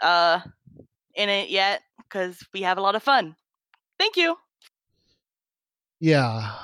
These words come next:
Speaker 2: Um, s-, when
Speaker 1: Sorry,
Speaker 2: seven?
Speaker 1: in,
Speaker 2: Sorry, yeah.
Speaker 1: s-, sorry, in, like, uh, ha-, in, like, uh, like, forty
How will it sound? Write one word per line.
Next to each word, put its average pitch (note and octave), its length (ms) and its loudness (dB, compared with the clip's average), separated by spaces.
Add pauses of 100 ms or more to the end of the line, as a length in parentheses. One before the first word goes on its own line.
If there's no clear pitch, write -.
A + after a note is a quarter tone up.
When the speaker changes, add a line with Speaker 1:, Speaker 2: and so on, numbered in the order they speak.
(100)
Speaker 2:
Um, C3+ 800 0 (540)
s-, - 100 -14 (160)
when D3 240 2
Speaker 1:
Sorry, - 480 6
Speaker 2:
seven? F3+ 120 -10
Speaker 1:
in, - 80 -20
Speaker 2:
Sorry, F4 380 2
yeah. G#2+ 200 -10 (220)
Speaker 1:
s-, B3 100 -20
sorry, A#3 460 4
in, C4+ 160 4
like, B3+ 280 2
uh, G#3 520 6 (280)
ha-, C4+ 280 2 (560)
in, B3+ 160 2
like, B3 340 2 (1400)
uh, B3+ 460 0
like, A#3 180 -2
forty C4+ 640 -4